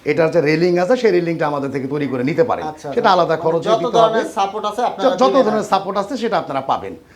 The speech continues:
Speaker 1: এগুলার সার্ভিস সেন্টার আছে, একটা
Speaker 2: হুম।
Speaker 1: শোরুম আছে, আপনি দেখতে পারবেন,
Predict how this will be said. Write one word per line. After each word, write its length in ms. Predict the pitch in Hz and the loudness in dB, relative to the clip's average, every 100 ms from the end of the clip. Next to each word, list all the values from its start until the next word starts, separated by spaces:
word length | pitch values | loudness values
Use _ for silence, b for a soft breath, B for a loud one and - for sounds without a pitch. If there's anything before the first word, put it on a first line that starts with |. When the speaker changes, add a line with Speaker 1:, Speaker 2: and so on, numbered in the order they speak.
| b - | b -6
Speaker 1:
এগুলার 300 | 170 185 185 | 0 2 2
সার্ভিস 400 | 185 165 180 - | 2 0 -2 -4
সেন্টার 280 | 180 175 165 | -2 0 0
আছে, 260 | 160 175 | 0 -4
একটা 120 | 175 B B 147 | -6 B B -12
Speaker 2:
হুম। 80 | |
Speaker 1:
শোরুম 360 | 143 180 190 180 | -4 -2 0 0
আছে, 360 | 165 - 175 175 B - | -2 -2 -6 -8 B -6
আপনি 340 | 220 240 220 | 0 2 2
দেখতে 320 | 165 185 185 | 0 -2 -2
পারবেন, 440 | 180 165 165 254 | -2 -2 -2 -6